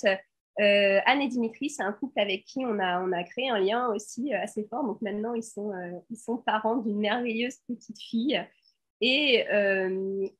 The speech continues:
on, c'est, c'est assez particulier parce qu'en fait, euh, Dimitri, pendant tout le long de son programme,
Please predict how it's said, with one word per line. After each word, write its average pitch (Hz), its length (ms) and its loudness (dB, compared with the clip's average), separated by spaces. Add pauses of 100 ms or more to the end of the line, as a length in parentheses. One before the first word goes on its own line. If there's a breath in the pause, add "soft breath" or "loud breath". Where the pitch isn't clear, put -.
(100)
on, 190 800 -2
c'est, - 220 -10
c'est 233 160 2
assez 320 200 2
particulier 277 680 -4
parce 214 160 -2
qu'en 226 100 0
fait, 254 180 -4 (120)
euh, 190 260 2 (340)
Dimitri, 233 380 -2
pendant 214 220 -4
tout - 100 -20
le 240 80 -6
long 262 80 -2
de 262 60 -6
son 226 160 -6
programme, 226 440 0